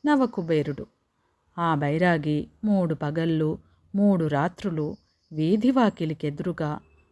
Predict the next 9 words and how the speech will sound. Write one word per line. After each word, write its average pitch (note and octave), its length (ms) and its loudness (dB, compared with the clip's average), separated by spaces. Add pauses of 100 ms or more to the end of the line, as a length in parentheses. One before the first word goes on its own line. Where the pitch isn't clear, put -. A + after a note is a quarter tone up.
(120)
అలాగే D3+ 600 0
కూర్చున్నాడు. B3 720 0 (720)
ఆ D#3 160 -2
బైరాగి D3+ 800 0
శపిస్తాడేమోనని D3+ 1400 -2 (420)
ఆప్తులు F3 680 -2 (320)
నవకుబేరుడితో F#3+ 1160 0 (180)
అన్నారు. F#3 400 0 (560)
కాని E3+ 440 0